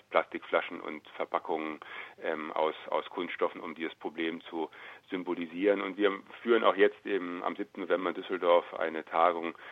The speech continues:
zum Thema durch mit, mit Wissenschaftlern, die sich, ähm, ja, mit diesem Thema schon best-, länger beschäftigen.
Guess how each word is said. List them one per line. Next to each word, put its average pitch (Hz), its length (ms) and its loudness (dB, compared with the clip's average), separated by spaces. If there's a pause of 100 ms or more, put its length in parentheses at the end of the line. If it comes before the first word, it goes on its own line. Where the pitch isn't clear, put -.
(200)
zum 85 140 -10
Thema 85 300 2
durch 82 400 -2
mit, 80 180 -6 (280)
mit 78 160 -12
Wissenschaftlern, 82 600 -4
die 76 100 -12
sich, - 400 -14
ähm, 73 480 -10 (140)
ja, 73 180 0
mit 76 120 -12
diesem 76 160 -14
Thema 76 300 -4
schon 73 300 -12
best-, - 180 -12
länger 78 220 -2
beschäftigen. 71 480 -8